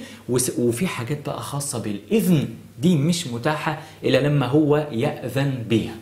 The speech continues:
هنقول مثلًا سيدنا عيسى، ت-، تتخيل إن سيدنا عيسى في القرآن ربنا قال في آية واحدة في حقه أربع مرات بإذني؟ يعني ربنا بيقول إيه؟ "تكلم الناس في المهد وكهلًا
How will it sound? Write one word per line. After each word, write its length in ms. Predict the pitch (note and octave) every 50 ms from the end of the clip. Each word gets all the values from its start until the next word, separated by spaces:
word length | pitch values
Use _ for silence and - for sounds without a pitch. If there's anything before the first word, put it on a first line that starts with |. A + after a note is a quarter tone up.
| - - -
هنقول 260 | C#3 F3+ A3+ C4+ G#3+
مثلًا 400 | G#3 A3 G#3+ - D3 C#3+ C3+ C3+ C#3 - - - - - - - - - - - - - _ - - - - - - -
سيدنا 400 | - - C3 C3+ F3 F#3+ F#3 F#3
عيسى، 320 | D3+ A2 A2 G#2 - - - - - - - - - - - - - - - - - -
ت-، 60 | - A#3+
تتخيل 640 | A3 A3+ - D#3+ D3+ - E3+ - A#3 D4+ F#4 D4+
إن 100 | E3+ D3+
سيدنا 340 | D3 - E3 F#3+ G3+ F3+ D3+
عيسى 300 | C3 C3+ D#3+ E3+ - -
في 120 | - -
القرآن 580 | B2 A#2 A2+ B2+ A#2 G#2+ A2+ C3+ D#3 D3+ A#2 G#2
ربنا 540 | G2+ A2 A2 A2+ D#3+ F3 E3+ - - - E3
قال 120 | F#3+ F3+ -
في 160 | - - C3+
آية 340 | B2+ - E3 F#3+ F#3 E3+ C#3+
واحدة 320 | D3 E3+ E3 - A#2+ G#2
في 100 | - -
حقه 380 | - E3+ - - - A2+ G2 - - - - D3
أربع 380 | F3+ G3 F3+ D3+ D3+ A#2 G#2+
مرات 460 | G#2+ A2 G#2+ A2 A2+ C#3 D3 - - - -
بإذني؟ 440 | - D#3+ E3 D3 D3+ D#3 F3 E3 - - - - - - - - - -
يعني 160 | G#2 G#2 G#2
ربنا 240 | G#2+ G#2+ B2 C#3+ C#3
بيقول 200 | B2+ C3+ C3+ -
إيه؟ 200 | G#2+ A2 A2 - - - - - - - - - - - - - - - -
"تكلم 340 | - C3 D#3+ F3 F3+ E3 D3
الناس 240 | C3+ D3 F3 E3+ F3
في 100 | - C#3
المهد 320 | A2+ A#2 D3 E3 E3 D3
وكهلًا 600 | C#3+ A#2+ G#2 - E3+ F3+ F3 F3+ G#3 G#3+ A3 G#3+